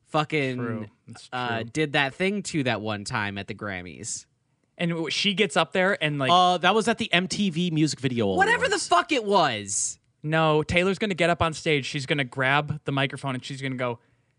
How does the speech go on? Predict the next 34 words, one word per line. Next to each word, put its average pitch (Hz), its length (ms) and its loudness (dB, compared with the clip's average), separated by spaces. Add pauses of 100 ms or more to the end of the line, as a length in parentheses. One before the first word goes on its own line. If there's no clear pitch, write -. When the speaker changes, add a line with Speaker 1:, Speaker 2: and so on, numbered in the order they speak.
Speaker 2:
"Kanye, 151 500 -2 (640)
I'm 160 240 0
not 151 260 2
gonna 131 160 -2
let 117 220 -6
you 127 80 -4
finish." 117 400 -6
And 165 100 -4
then 139 140 -2
his 147 200 -4
banner 127 380 2
drops 110 420 -6
off 113 220 -6
the 120 80 -6
thing 113 220 -8
and 107 80 -10
it's 110 120 -10
her. 104 380 -6 (340)
Speaker 1:
Hell 110 300 -6
yeah. 90 280 -12
Speaker 2:
She 156 180 0
has 135 180 -2
banner 117 320 -2
placed 117 280 -4
behind 110 320 -6
it. - 20 -8
It's 120 100 -10
like 113 140 -10
this 104 100 -20
big 113 160 -6
power 113 340 -6
moment. 101 300 -12
They, 104 100 -14
like, 101 200 -18